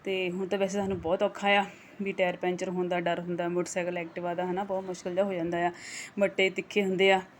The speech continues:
ਤੇ ਚਲੋ, ਕੋਈ ਨਹੀਂ। ਤੇ ਘਰ ਦੇ ਮੇਰੇ ਉੱਦੀ ਵੈਸੇ ਕੰਮ ਪਏ, ਸਾਰੇ ਪਏ ਆ। ਤੇ ਤੁਸੀਂ ਵੀ ਨਾ ਦਸ ਦਿਨ ਐਕਸਰਸਾਈਜ਼ ਕਰਕੇ ਦੇਖੋ ਇੱਦਾਂ। ਐਕਸਰਸਾਈਜ਼ ਇੰਨੀ ਵਧੀਆ ਔਰ ਫਿੱਟ ਰਹੂਗੀ, ਹਨਾ, ਵੀ ਤੁਸੀਂ ਦਿਨਾਂ 'ਚ ਹੀ ਪਤਲੇ ਹੋ ਜਾਓਗੇ, ਹਨਾ। ਕੋਈ ਦਵਾਈ ਨਹੀਂ ਖਾਣੀ, ਖਾਣੀ ਪੈਂਦੀ, ਕੋਈ ਕੁਛ ਨਹੀਂ।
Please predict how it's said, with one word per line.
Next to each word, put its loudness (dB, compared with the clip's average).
ਤੇ -2
ਚਲੋ, 0
ਕੋਈ 0
ਨਹੀਂ। -2
ਤੇ -8
ਘਰ -4
ਦੇ -10
ਮੇਰੇ -6
ਉੱਦੀ -8
ਵੈਸੇ -4
ਕੰਮ -8
ਪਏ, -4
ਸਾਰੇ -2
ਪਏ -2
ਆ। 2
ਤੇ -16
ਤੁਸੀਂ -12
ਵੀ -10
ਨਾ -4
ਦਸ -4
ਦਿਨ -4
ਐਕਸਰਸਾਈਜ਼ -8
ਕਰਕੇ -10
ਦੇਖੋ -10
ਇੱਦਾਂ। -8
ਐਕਸਰਸਾਈਜ਼ -8
ਇੰਨੀ -6
ਵਧੀਆ -2
ਔਰ -4
ਫਿੱਟ -8
ਰਹੂਗੀ, -6
ਹਨਾ, -6
ਵੀ -12
ਤੁਸੀਂ -12
ਦਿਨਾਂ -8
'ਚ -12
ਹੀ -16
ਪਤਲੇ -4
ਹੋ -8
ਜਾਓਗੇ, -10
ਹਨਾ। -12
ਕੋਈ -8
ਦਵਾਈ -2
ਨਹੀਂ -12
ਖਾਣੀ, -12
ਖਾਣੀ -10
ਪੈਂਦੀ, -12
ਕੋਈ -14
ਕੁਛ -14
ਨਹੀਂ। -14